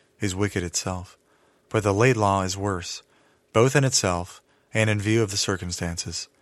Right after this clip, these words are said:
The world is older, the nation more mature in years. Therefore, we ought to be remedying the defects of our past legislation, not lending them new malignity.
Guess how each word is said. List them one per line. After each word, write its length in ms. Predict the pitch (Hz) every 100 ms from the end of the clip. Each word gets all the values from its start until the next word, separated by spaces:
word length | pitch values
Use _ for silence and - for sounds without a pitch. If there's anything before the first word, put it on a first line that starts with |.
| _ _ _
The 80 | 104
world 280 | 98 113 107
is 140 | 98
older, 360 | 104 95 87 80 _ _ _
the 100 | 98
nation 400 | 107 123 - 113
more 160 | 107 107
mature 520 | 98 - 92 82 78 _ _ _ _
in 140 | 92
years. 500 | 85 87 78 78 - _ _ _ _
Therefore, 560 | 113 131 135 95 85 - _ _ _ _ -
we 140 | 117
ought 140 | 117 -
to 80 |
be 160 | 117 117
remedying 580 | 107 127 127 92 87 82
the 100 | 92
defects 560 | 107 - 90 85 -
of 100 | 92
our 140 | 92 90
past 360 | 101 92 90
legislation, 680 | 101 90 92 98 92 - 82 - _ _ _ _ _ 107
not 180 | 104
lending 300 | 104 110 113
them 180 | 98 95
new 200 | 107 98
malignity. 600 | 87 92 90 85 117 82